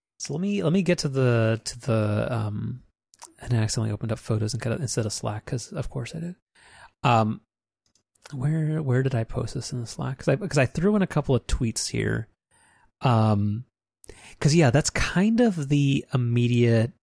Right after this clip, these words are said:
um, response. So, um, yeah, Darth had a good one who put the toilet roll on backwards. That's not how it would work. You can't go back in time.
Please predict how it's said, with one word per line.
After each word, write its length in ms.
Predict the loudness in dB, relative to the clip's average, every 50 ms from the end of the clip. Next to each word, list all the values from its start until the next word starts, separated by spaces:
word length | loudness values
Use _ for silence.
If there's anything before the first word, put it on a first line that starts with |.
| -6 -2
um, 720 | 0 0 2 2 0 0 0 -2 -4 -6 -8 -8 -10 -10 -12 _ _ _ _ _ _ _ _ _ _ _ _ _ _ _ _ _ _ -20 -20 -20 -20 -20 _ _ _ _ _ _ _ _ _ _ _ _ _ _ _ -2
response. 720 | -2 0 0 0 -2 -2 0 0 0 0 0 -2 -2 -4 -4
So, 500 | -2 0 2 2 2 2 2 2 0 -2
um, 720 | -2 -4 -4 -2 -2 -4 -4 -6 -6 -8 -10 -10 -12 -14 _ _ _ _ _ _ _ _ _ _ _ _ _ _ _ _ -2
yeah, 180 | 0 0 0 2
Darth 240 | 2 2 2 2 2
had 100 | 2 2
a 40 |
good 120 | 0 0 0
one 160 | -2 -2 -2
who 80 | -2 -4
put 160 | -4 -6 -6
the 80 | -8
toilet 360 | -8 -8 -8 -6 -6 -8 -10 -10 -8 -6
roll 160 | -4 -4 -4
on 100 | -6 -6
backwards. 480 | -8 -8 -8 -8 -10 -12 -12 -12 -16 -20 _ _ _ _ _ _ -6
That's 100 | -2 0
not 180 | 2 2 2 2
how 60 | 0
it 40 | 0
would 80 | 0 0
work. 240 | -2 -2 -2 -4
You 60 | -4 -4
can't 200 | -2 -4 -4 -4
go 60 | -4
back 240 | -4 -4 -4 -6 -10
in 60 | -14
time. 260 | -12 -12 -12 -12